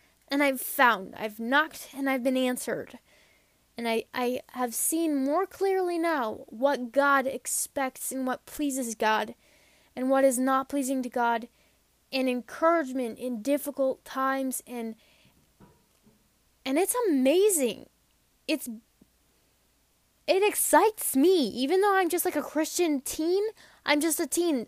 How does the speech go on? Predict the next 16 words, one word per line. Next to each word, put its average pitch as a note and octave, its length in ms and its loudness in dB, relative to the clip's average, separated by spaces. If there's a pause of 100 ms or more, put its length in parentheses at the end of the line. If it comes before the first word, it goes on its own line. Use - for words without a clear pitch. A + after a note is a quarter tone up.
I'm C#4 180 2
like C#4+ 240 2
you. C4+ 460 -2 (1300)
It D#4+ 120 4
excites D#4+ 840 4
me. B3 400 -2 (2000)
And D4+ 140 2
if F4 100 2
it F#4+ 120 4
excites D#4 580 4
me, E4 380 -2 (340)
if C4 240 0
you B3 320 4
seek D4 460 0
God B3+ 420 4 (380)
with A#3+ 160 -12